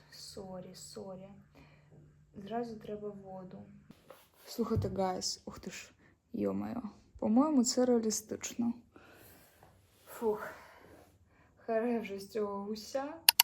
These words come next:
Далі я почала робити ось такий значок у вигляді Н Л О. Намалювала, так сказати, ескіз самостійно. Ну і тут нічого складного, просто ліпимо голову.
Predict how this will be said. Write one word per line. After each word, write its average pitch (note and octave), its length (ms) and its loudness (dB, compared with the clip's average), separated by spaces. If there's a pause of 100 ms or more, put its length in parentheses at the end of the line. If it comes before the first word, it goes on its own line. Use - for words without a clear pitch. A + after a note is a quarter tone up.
Далі G3 520 6
я F#3+ 140 8
почала G3 560 2
робити G3 480 6
ось G3 260 8
такий - 340 6
значок G3 680 10
у - 20 12
вигляді F#3+ 640 6 (120)
Н G#3 240 12
Л F#3+ 200 6
О. F#3+ 320 8 (480)
Намалювала, G3+ 760 8 (120)
так G#3 160 -2
сказати, G3 520 4
ескіз - 760 6 (280)
самостійно. G3+ 1160 8
Ну C#4 200 12
і B3 40 12
тут A3+ 220 10
нічого G#3+ 380 8
складного, A3+ 680 12
просто A3 720 8
ліпимо G3+ 760 10
голову. G3 760 4